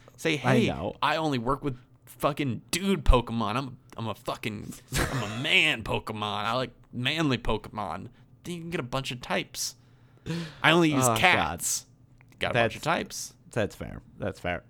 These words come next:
Speaker 1: Sorry.
Speaker 2: Um,
Speaker 1: Sorry. All right, I'll, I'll get
Speaker 2: so
Speaker 1: off my
Speaker 2: in, in
Speaker 1: Poke
Speaker 2: response to,
Speaker 1: soapbox.
Speaker 2: to what you
Speaker 1: <laughs>
Speaker 2: said, I,
Speaker 1: Yeah.
Speaker 2: I don't have a touchstone for that. I know that it, that sounds like it could maybe get a little bit annoying just because it doesn't, if it doesn't evolve.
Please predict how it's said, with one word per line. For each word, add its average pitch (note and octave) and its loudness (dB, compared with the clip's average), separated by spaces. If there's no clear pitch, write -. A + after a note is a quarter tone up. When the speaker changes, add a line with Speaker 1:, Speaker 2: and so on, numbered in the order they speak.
Speaker 1:
Sorry. A2+ 8
Speaker 2:
Um, G2 -4
Speaker 1:
Sorry. A2+ 4
All B2+ 6
right, A2+ 10
I'll, C3 6
I'll C3 6
get C3+ 6
Speaker 2:
so F#3 12
Speaker 1:
off D#3+ 10
my F3 10
Speaker 2:
in, F#3 4
in F3+ 8
Speaker 1:
Poke - 10
Speaker 2:
response F3 8
to, A2+ 6
Speaker 1:
soapbox. A#2+ 4
Speaker 2:
to C#3+ 6
what C3+ 4
you B2 4
Speaker 1:
<laughs> C3+ 4
Speaker 2:
said, A#2+ 4
I, A#2 4
Speaker 1:
Yeah. A#2+ 2
Speaker 2:
I A#2+ 4
don't A#2 4
have G#2+ 4
a A2+ 2
touchstone A2 -2
for A2 -8
that. A2 0
I A#2 4
know A#2+ 8
that G#2 2
it, A2 -6
that A#2 4
sounds B2+ 4
like B2 4
it A2 2
could A2 0
maybe G2+ 0
get G#2+ 2
a A2+ 0
little A2+ 2
bit A2+ 2
annoying A2 2
just G#2 -10
because G2 -4
it F#2 -2
doesn't, F#2 -2
if G2+ 0
it G#2+ -2
doesn't G#2+ 4
evolve. A2 2